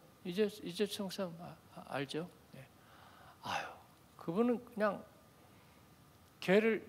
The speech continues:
하면 그냥 부흥이 되더라고요. 아, 그러시군요. 언어가 군더더기 하나도 없고요. 쓸데없는 얘기 한마디도 안 하고 딱 정한 시간에 그 말만 딱 하는데 쏙쏙 귀에 들어. 그렇군요.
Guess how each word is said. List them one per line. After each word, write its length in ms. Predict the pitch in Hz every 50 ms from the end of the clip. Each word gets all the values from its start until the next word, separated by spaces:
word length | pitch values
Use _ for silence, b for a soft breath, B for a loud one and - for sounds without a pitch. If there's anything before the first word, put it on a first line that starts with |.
| -
하면 420 | - - - 254 294 294 269 240 -
그냥 320 | - 170 185 165 156 135 -
부흥이 420 | - 151 151 151 156 131 113 -
되더라고요. 600 | - - 127 120 120 117 110 104 - 113 131 180 - - - - - - - -
아, 220 | - - 131 127 123 -
그러시군요. 500 | - - - - - - - - - - - - - - - - - b b b b b b b b b b b b b b - - -
언어가 420 | - 120 143 190 233 254 247 233
군더더기 640 | 220 - - - 160 196 240 233 226 214 196 196 180
하나도 360 | 175 - 214 233 226 190 170
없고요. 240 | - - - 170 160
쓸데없는 420 | - 262 254 254 285 254 233 220
얘기 120 | 202 - 180
한마디도 640 | - - - - - 247 240 233 220 185 - 160
안 100 | 156 160
하고 140 | 160 - 165
딱 400 | - - - - - - - -
정한 300 | - 151 147 156 156 156
시간에 460 | 156 - 156 156 147 156 175 175 175 - - -
그 120 | - 156
말만 360 | 151 165 165 160 156 160 156
딱 240 | - - - - -
하는데 260 | 175 180 170 165 185
쏙쏙 800 | 180 - - - - - - - - - - - - - 294 - -
귀에 140 | 208 185 165
들어. 440 | - 160 156 151 139 139 127 - - - - - B B B B B B B B B - -
그렇군요. 500 | - - 135 127 - - - - -